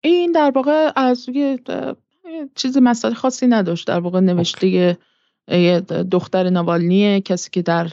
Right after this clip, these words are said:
Speaker 1: دانشگاه استنفورد داره درس می‌خونه و یکی از ستاره‌های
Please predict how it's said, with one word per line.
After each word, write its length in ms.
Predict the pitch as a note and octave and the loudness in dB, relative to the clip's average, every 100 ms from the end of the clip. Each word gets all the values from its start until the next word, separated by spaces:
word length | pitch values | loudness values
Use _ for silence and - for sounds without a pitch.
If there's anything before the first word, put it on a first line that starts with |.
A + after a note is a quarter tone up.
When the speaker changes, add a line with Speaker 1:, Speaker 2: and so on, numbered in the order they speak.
| - | -4
Speaker 1:
دانشگاه 320 | F3 E3 F3 | -2 0 0
استنفورد 640 | F3 - F3 E3 F#3+ G3 | -2 0 -2 0 0 0
داره 240 | - F#3 F3+ | 0 -2 -2
درس 400 | F#3+ G3+ - - | -2 -2 -2 -4
می‌خونه 680 | G#3+ - A3 G#3 G#3 G#3+ G#3 | -4 -2 0 0 0 -2 0
و 320 | G3 F#3+ F#3 | 0 2 0
یکی 340 | F#3+ F#3+ - F#3 | 0 -2 -2 -2
از 240 | F3+ - _ _ _ - | -2 -4 _ _ _ -6
ستاره‌های 1120 | - F3+ F#3 E3+ E3+ E3 F#3 F#3 G3 F#3+ | -4 0 2 2 2 2 0 0 0 0